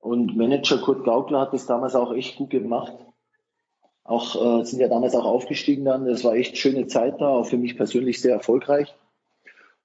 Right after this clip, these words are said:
Und, äh, haben immer noch schöne Erinnerungen dran. Und, äh, das Spielsystem, auch dies, das Ganze hat echt gut zu mir,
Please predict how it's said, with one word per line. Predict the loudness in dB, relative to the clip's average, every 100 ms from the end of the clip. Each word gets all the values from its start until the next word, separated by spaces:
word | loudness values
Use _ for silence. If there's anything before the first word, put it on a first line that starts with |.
| _
Und, | 0 4 4 4 4 2 0 2
äh, | 4 6 4 2
haben | -2 -4
immer | -4 -4
noch | -4 -2
schöne | -2 0
Erinnerungen | -2 -2 -4 -4 -2
dran. | 0 0
Und, | -2 -4
äh, | -2 0 0 0
das | -4
Spielsystem, | -4 -4 0 0 2 2 4
auch | 2 0 0
dies, | 2 2 0 -8 -10
das | -2
Ganze | 0 0 2 0
hat | 2
echt | 0 0
gut | -2 -2
zu | -2
mir, | 0 0